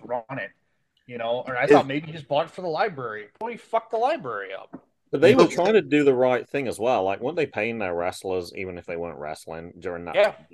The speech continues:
Speaker 3: And I don't know. I, I'm not sure exactly what happened in the end, but my feeling was that they ran out of money.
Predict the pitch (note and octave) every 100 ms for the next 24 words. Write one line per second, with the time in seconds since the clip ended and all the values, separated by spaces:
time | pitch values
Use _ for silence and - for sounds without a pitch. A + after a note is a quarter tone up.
0 | F2 F#2+ G#2+ C3 B2+ A#2 A2+ G2 G2+ -
1 | C#3 D3+ - C3 A#2+ G2+ A2+ G#2 G2 F#2
2 | F2 F#2 E2+ F2 E2+ D#2+ E2 D2+ G2+ G#2
3 | - F#2+ F2+ E2+ E2 E2 E2 D#2+ D#2+ D2+
4 | C#2+ C#2 C#2+ D2+